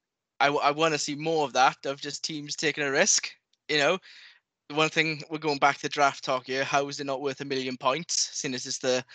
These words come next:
first goal in, you know, eight years or whatever by a goalkeeper? But, um, I'm able to look past that.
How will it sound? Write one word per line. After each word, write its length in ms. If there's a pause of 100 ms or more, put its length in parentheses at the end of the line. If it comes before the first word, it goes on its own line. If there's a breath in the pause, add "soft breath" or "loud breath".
(240 loud breath)
first 340
goal 280
in, 220 (140)
you 60
know, 140
eight 260
years 300
or 60
whatever 440 (440 loud breath)
by 100
a 140
goalkeeper? 680 (440 loud breath)
But, 260
um, 260
I'm 140
able 140
to 100
look 160
past 300
that. 340